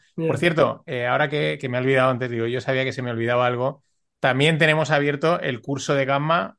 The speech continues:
Speaker 2: para la opex de febrero, ¿vale? Os podéis inscribir ya, eh,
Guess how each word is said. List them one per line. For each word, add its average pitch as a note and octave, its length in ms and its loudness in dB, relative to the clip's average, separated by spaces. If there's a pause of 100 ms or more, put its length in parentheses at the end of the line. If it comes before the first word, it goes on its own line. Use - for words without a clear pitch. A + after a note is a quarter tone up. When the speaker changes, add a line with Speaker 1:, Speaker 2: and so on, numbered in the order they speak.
(140)
Speaker 2:
para B2+ 220 0
la A2+ 180 -2
opex D3 460 -2
de C3 120 -2
febrero, A2+ 600 -4
¿vale? A#2+ 220 -4
Os D3 80 -6
podéis A#2+ 240 -6
inscribir B2+ 340 -4
ya, D#3+ 360 -2 (440)
eh, B2+ 760 -4